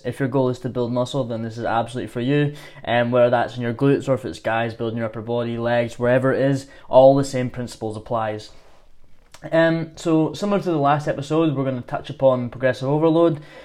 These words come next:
<coughs> because like I, I mentioned, that is the absolute, um, key area to look at and what you should be thinking about absolutely every single, um, training session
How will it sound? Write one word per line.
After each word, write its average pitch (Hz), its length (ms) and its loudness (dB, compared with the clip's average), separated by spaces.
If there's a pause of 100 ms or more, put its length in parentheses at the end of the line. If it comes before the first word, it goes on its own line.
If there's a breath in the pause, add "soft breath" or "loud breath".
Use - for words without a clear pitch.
(160 loud breath)
<coughs> - 440 2
because 143 260 0
like 147 180 4
I, 135 220 4
I 123 140 -2
mentioned, 127 400 -4
that 123 160 2
is 123 80 -6
the 127 80 0
absolute, 117 640 -4
um, 113 600 -8 (120)
key 127 560 -2
area 135 600 0
to 123 100 -6
look 131 320 -4
at 147 320 0 (220 loud breath)
and 127 120 -4
what 131 140 0
you 127 40 -6
should 120 160 -8
be 127 60 -2
thinking 123 280 -8
about 117 260 -4
absolutely 117 500 -6
every 120 240 -4
single, 113 440 -6
um, 113 260 -8
training 143 280 -4
session 139 540 -2